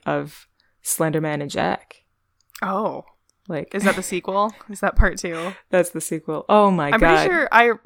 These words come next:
Speaker 2: I'm pretty sure I read, uh, Tim Burton's, like, very anti-sequel to this movie. Like, he won't let them
Speaker 1: Yeah,
Speaker 2: do
Speaker 1: I
Speaker 2: it.
Speaker 1: was gonna say. So another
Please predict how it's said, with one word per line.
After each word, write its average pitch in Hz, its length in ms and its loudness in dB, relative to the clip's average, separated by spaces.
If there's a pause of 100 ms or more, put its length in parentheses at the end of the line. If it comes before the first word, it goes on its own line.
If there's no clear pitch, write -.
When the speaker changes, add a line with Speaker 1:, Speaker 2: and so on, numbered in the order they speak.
Speaker 2:
I'm 233 140 2
pretty 285 160 4
sure 349 160 0
I 285 60 2
read, 214 400 2 (120)
uh, 170 280 6
Tim 208 160 -2
Burton's, 180 260 0
like, 165 120 -2
very 175 420 0
anti-sequel 156 680 -4
to - 100 -10
this - 140 -8
movie. - 340 -10
Like, - 140 -8
he 165 80 -4
won't 156 220 -2
let 240 120 6 (100)
them 311 120 0
Speaker 1:
Yeah, - 80 -2
Speaker 2:
do 147 100 -8
Speaker 1:
I 196 120 2
Speaker 2:
it. - 40 2
Speaker 1:
was 190 100 -2
gonna 233 160 4
say. 240 360 0
So 196 440 0
another 202 800 2